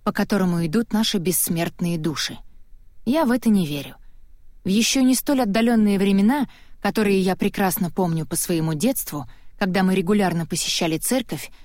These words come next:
люди нуждались в подобной вере, чтобы как-то ужиться с величайшей истиной. Наши тела — представляют собой лишь совокупность минералов, энергии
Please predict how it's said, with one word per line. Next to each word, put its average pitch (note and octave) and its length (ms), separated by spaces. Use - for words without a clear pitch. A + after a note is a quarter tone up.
люди B3 300
нуждались A3+ 600
в - 100
подобной E3 480
вере, F#3+ 320
чтобы A3 320
как-то A3 380
ужиться F#3+ 480
с - 100
величайшей F#3 640
истиной. D3 580
Наши F3+ 320
тела — F3 420
представляют G#3 680
собой A3+ 360
лишь A3 220
совокупность G3+ 720
минералов, F3+ 680
энергии F#3+ 720